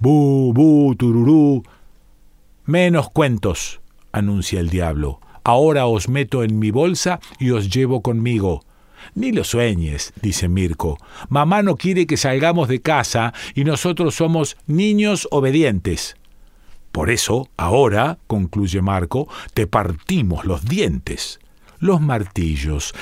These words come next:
salen a toda velocidad en la dirección exacta y los colmillos de Drácula se rompen en cien pedazos que caen en las baldosas y hacen ding, ding, y después se disuelven con un ligero chirrido de mantequilla en una sartén.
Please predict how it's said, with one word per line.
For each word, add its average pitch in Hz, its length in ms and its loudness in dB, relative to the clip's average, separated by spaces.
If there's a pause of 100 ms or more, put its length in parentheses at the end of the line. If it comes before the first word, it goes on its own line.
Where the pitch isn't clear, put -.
(100)
salen 156 420 0
a 131 80 0
toda 185 380 -2
velocidad 135 680 -2 (160)
en 147 160 0
la 139 80 0
dirección 127 640 -2
exacta 92 800 -4 (180)
y 131 100 -2
los 143 180 0
colmillos 160 580 0
de 135 140 2
Drácula 131 680 -2 (120)
se - 180 -2
rompen 127 560 0
en 92 140 0
cien 104 320 -2
pedazos 110 580 -2
que 98 220 -6 (100)
caen 123 440 0
en 87 140 0
las 98 140 0
baldosas 110 720 -2 (180)
y 120 140 0
hacen 120 480 -2
ding, 123 500 -2
ding, 110 460 0 (340)
y 143 120 0
después 151 280 -2
se 147 140 0
disuelven 135 760 0
con 123 160 0
un 143 140 0
ligero 143 400 0
chirrido 175 840 2
de 147 120 0
mantequilla 123 680 -2
en 107 80 -2
una 98 460 0
sartén. 85 680 -4